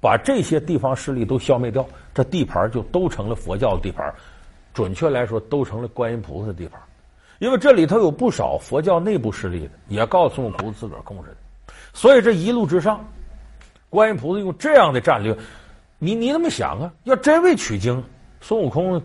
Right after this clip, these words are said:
筋斗云呐，十万八千里，背着唐僧嗖飞到大雷音寺完事儿了。他为什么还一步一步走呢？那就绝不在取经，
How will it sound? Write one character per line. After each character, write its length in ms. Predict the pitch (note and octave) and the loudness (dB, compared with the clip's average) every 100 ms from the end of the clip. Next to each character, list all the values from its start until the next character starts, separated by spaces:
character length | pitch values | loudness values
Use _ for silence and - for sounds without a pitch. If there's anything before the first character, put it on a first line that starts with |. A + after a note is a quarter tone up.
| - | -4
筋 180 | F3+ F3 | -6 -2
斗 140 | G2+ | -2
云 200 | F2 A2 | -2 -4
呐， 160 | D3 - - - | -8 -10 -18 -18
十 160 | - | -4
万 140 | E3 D3 | -2 0
八 140 | D3 | 0
千 180 | B2+ C3 | 0 -2
里， 180 | G#2+ D2 - - _ | -4 -10 -14 -20 _
背 120 | A#3 | 6
着 100 | B3+ | 6
唐 200 | D3 G#3+ | 4 2
僧 160 | G3+ G3 | 2 -2
嗖 540 | - E4 E4+ D#4 C#4+ | -2 -2 0 0 -4
飞 180 | - F#3+ | -4 -2
到 120 | F3+ | -2
大 160 | F3+ F3 | -2 -2
雷 140 | C#3+ | -2
音 100 | D#3+ | -6
寺 120 | D#3+ D#3 | -8 -6
完 180 | C#3+ | -4
事 40 | A3 | -4
儿 120 | F4+ | -4
了。 100 | D#4 - _ _ _ _ _ _ | -6 -12 _ _ _ _ _ _
他 100 | C#4 | 4
为 180 | F4 G#4 | 8 8
什 140 | B3 | 8
么 80 | C4 | 2
还 80 | D4+ | 2
一 160 | B3 | 2
步 160 | D4+ D#4+ | 4 4
一 60 | D#4 | 4
步 160 | E4+ | 4
走 320 | - - - | 2 -4 -4
呢？ 160 | C3 B3 - - - - - _ - _ _ _ | -6 -6 -10 -20 -20 -20 -20 _ -20 _ _ _
那 220 | A3 G3 | 2 2
就 140 | D#3 - | 4 -2
绝 260 | - A3 | 2 2
不 140 | A3 F#3+ | 2 2
在 160 | F3 | 2
取 200 | C3+ - | 0 -8
经， 160 | D#2+ | -6